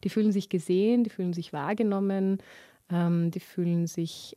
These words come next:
ernst genommen, auch in ihren Bedürfnissen und in ihren Zielen.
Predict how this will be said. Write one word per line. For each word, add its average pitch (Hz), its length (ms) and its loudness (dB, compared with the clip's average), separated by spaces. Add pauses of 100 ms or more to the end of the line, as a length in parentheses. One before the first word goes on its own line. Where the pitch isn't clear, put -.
ernst 233 380 -2
genommen, 156 500 -4
auch - 300 -10
in 170 160 -4
ihren 170 420 0
Bedürfnissen 190 680 -2
und 180 100 0
in 180 100 0
ihren 170 220 -4
Zielen. 240 600 4